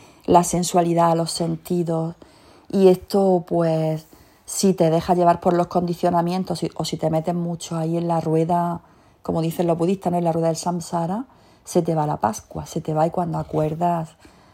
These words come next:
pues, igual es tarde. Así que nada, lanzo aquí <laughs> este llamamiento y esta, esta reflexión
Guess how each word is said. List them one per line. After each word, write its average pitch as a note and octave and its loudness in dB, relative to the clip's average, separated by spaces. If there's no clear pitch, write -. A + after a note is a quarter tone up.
pues, D3+ -4
igual E3 2
es D3+ -6
tarde. F#3+ 4
Así - -8
que D#3+ 0
nada, D#3+ -2
lanzo D#3+ -2
aquí E3+ -2
<laughs> - -20
este F#3 8
llamamiento F3+ 6
y F3+ 4
esta, E3+ -4
esta F3 -2
reflexión F3 -4